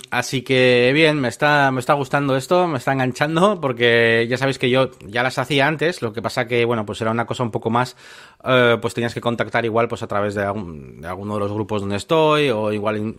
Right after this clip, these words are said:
a través de email, incluso algunos contactos que tengo y tal, pero bueno, ya lo puse de manera pública en la web con ese botón de,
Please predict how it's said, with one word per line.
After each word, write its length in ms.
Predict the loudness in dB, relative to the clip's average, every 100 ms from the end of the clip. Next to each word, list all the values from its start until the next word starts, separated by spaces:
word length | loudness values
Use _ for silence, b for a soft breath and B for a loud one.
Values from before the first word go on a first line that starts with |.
| -8
a 140 | -8
través 260 | -2 -2 0
de 80 | 0
email, 380 | 2 2 2
incluso 300 | -2 -6 -6
algunos 260 | -4 -4 -4
contactos 460 | -6 -4 -4 -4 -8
que 100 | -6
tengo 180 | -2
y 60 | 0
tal, 140 | 0
pero 120 | 0 -2
bueno, 220 | -2 -2
ya 140 | 0
lo 120 | 0
puse 260 | 0 0 2
de 60 | 2
manera 300 | 2 0 0
pública 320 | -2 -2 -2
en 80 | -2
la 100 | 0
web 300 | 2 2 -2 B B _
con 160 | -2
ese 180 | -2 0
botón 360 | 0 0 0 2
de, 280 | 2 2